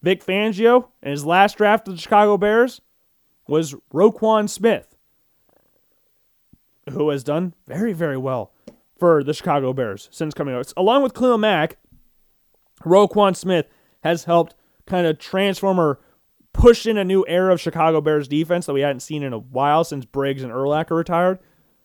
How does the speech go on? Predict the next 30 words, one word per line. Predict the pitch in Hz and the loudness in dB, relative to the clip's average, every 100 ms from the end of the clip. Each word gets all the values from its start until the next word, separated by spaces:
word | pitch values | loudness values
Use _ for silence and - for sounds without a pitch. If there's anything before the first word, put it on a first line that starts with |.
| _ _ _ _ _ _ _ | _ _ _ _ _ _ _
They | 170 220 | -2 0
could | 247 | 0
get | 226 214 | -2 -2
the | 180 | -2
same | - 196 190 | -6 -6 -6
thing | 170 202 202 | -6 -4 -4
out | 156 165 | -4 -6
of | 165 | -4
Micah | 180 165 | -4 -6
Parsons. | - 214 190 139 127 | 0 2 2 -2 -8
Now, | 165 165 143 _ _ _ | -4 -4 -6 _ _ _
there's | 110 104 | -14 -14
character | - 151 190 185 | -6 -2 -2 0
concerns | 208 208 202 208 208 | -4 -2 -2 -2 0
there, | 202 208 262 - _ _ _ | 2 4 2 0 _ _ _
possibly | - 190 180 185 185 180 185 | -6 0 0 0 -4 -4 -2
character | 185 185 180 | 0 0 0
concerns. | 180 185 - 208 226 | -6 -6 -4 -4 0
So | - 165 - _ _ _ | 0 0 -2 _ _ _
if | 208 262 262 - _ - - _ _ _ _ _ _ | 6 8 6 2 _ -20 -20 _ _ _ _ _ _
they | 160 175 | 0 0
draft | 170 214 202 - | 4 2 2 -2
him, | 135 156 - _ _ | -6 -8 -10 _ _
that | 185 175 | -4 -2
means | 202 208 | -4 -2
they've | 180 190 | 0 0
done | 180 185 | 0 0
their | 185 | -2
due | 170 190 | -2 -4
diligence | 156 170 151 143 143 170 | -2 -2 -2 -4 -8 -10